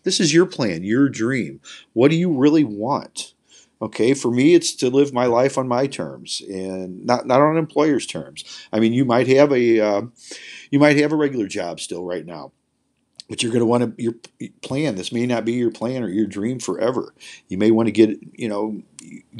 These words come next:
do this so you can get into your, uh, your own life and live your own dreams. That's what you wanna do. And next, the S is for strategies. Okay, this is your why, your mission statement.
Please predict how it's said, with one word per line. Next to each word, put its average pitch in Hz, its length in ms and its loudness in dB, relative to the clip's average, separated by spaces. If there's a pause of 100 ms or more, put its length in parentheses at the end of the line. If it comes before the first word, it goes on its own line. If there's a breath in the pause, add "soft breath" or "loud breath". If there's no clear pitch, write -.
do 113 220 6
this 123 240 8
so - 80 6
you 107 180 8
can 101 140 2
get 104 160 6
into 123 300 4
your, 98 320 6
uh, 95 300 -2
your 123 180 4
own 139 180 6
life 147 340 -2
and 107 160 2
live 135 180 6
your 135 140 6
own 151 160 4
dreams. - 560 -4 (540)
That's - 180 -6
what 117 160 0
you 123 80 -2
wanna 113 140 -2
do. 120 220 4 (360 loud breath)
And 165 140 6
next, 180 280 2
the 131 200 -6
S 127 360 -2
is - 160 -8
for - 120 -6
strategies. 87 1000 -4 (400 soft breath)
Okay, 127 200 -2
this 208 200 0
is 160 160 0
your 120 160 4
why, 90 380 0
your 92 220 -2
mission 95 400 -6
statement. - 640 -8